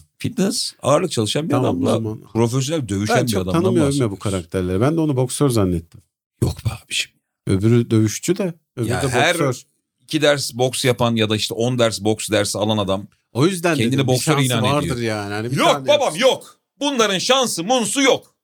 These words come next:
Speaker 2: Ne yapacağız biz o
Speaker 1: Şansı
Speaker 2: zaman günlük
Speaker 1: munsu.
Speaker 2: hayatımızda? Bu insanlarla kavga etmeyelim mi?
Speaker 1: Abim, senin günlük hayatta karşına kazgan niye çıksın ya?
Speaker 2: Çıkar oğlum, trafikte mırafikte çıkmaz mı ya?
Speaker 1: Çıkmaz abim.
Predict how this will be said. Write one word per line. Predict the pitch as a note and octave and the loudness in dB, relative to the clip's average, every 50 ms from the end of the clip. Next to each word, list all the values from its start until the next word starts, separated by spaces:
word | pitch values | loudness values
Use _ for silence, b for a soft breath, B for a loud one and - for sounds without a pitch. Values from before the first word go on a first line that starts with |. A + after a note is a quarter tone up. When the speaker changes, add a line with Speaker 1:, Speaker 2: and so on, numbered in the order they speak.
| _ - | _ 0
Speaker 2:
Ne | E3 | 0
yapacağız | G#3 A#3+ A#3+ - - F3+ F3 D#3 D3 | 2 2 0 0 0 0 0 0 0
biz | D3 C#3+ | -2 -2
o | D3+ | 0
Speaker 1:
Şansı | - - E3+ F3+ | 2 2 2 2
Speaker 2:
zaman | F3+ E3 C3 | 0 0 0
günlük | A#2 A#2 A#2 - | 2 2 2 2
Speaker 1:
munsu. | - - F3+ D#3+ | 0 2 2 2
Speaker 2:
hayatımızda? | D3+ B2 - - F3 C#3+ B2 A2+ - E3 C#3+ B2 G#2+ A2 A2 C3+ F#3 A#3+ A#3+ _ _ _ _ _ _ _ _ | 2 2 2 0 0 0 -2 -4 -6 -6 -6 -6 -6 -6 -6 -6 -8 -8 -14 _ _ _ _ _ _ _ _
Bu | C3 C3 | -6 -4
insanlarla | C#3 C3 - D3+ C#3+ C3+ C3 C3 C#3 D#3 D3+ | -4 -4 -2 -2 -2 -2 -2 -2 -2 -2 2
kavga | - D#3+ D#3+ E3 E3 F#3+ | 4 4 4 4 4 2
etmeyelim | G3 G3 - E3+ D#3 C3 A2+ G#2 | 0 0 0 2 2 2 2 2
mi? | F#2 F2 F2 F2 - _ _ _ _ _ _ _ | -2 -4 -6 -8 -10 _ _ _ _ _ _ _
Speaker 1:
Abim, | - F2+ G2+ C3 A#2+ | -2 0 2 2 2
senin | - - A2 A2+ A2 | 2 2 2 2 2
günlük | F#2 G#2+ A2+ C3 C3+ C#3 | 2 2 0 0 2 2
hayatta | C3 B2+ - B2+ A#2+ | 0 0 0 -2 -2
karşına | - B2 A#2 A#2 - B2+ A#2+ A2 | 0 0 0 0 -2 -4 -4 -4
kazgan | - - A#2 B2+ A#2+ B2+ B2 A2 A2 | -2 0 0 0 2 0 0 -2 -2
niye | A2+ - G#3+ | -4 -6 -6
çıksın | - D#3 - - - G#2+ F#2+ | -4 -4 -2 -2 0 0 2
ya? | F2 E2 E2+ F#2+ - _ | 0 0 -2 -4 -8 _
Speaker 2:
Çıkar | - - C3+ - C3 C3+ D3+ | -6 -6 -2 -2 0 0 0
oğlum, | E3 D3+ C#3 C#3 C#3+ B2+ | 0 0 0 -2 -2 -2
trafikte | - - B2+ A#2+ B2+ C3+ - - C#3+ | 0 0 0 0 0 -2 -2 0 2
mırafikte | C3+ C#3 C#3 C3 - - - C#3+ | 4 4 4 2 0 -4 -10 -8
çıkmaz | C3+ - - - - E3+ A3 A#3+ - - | -8 -8 -6 -2 -2 0 0 -2 -2 -6
mı | C4 | -6
ya? | C4 B3 B3+ C4 C4+ | -8 -8 -10 -12 -8
Speaker 1:
Çıkmaz | - - - C3 - A3 G3+ F#3+ - | -4 -2 -2 -2 0 0 0 2 4
abim. | - - - - G#3 - - - | 2 2 2 -2 -6 -8 -10 -14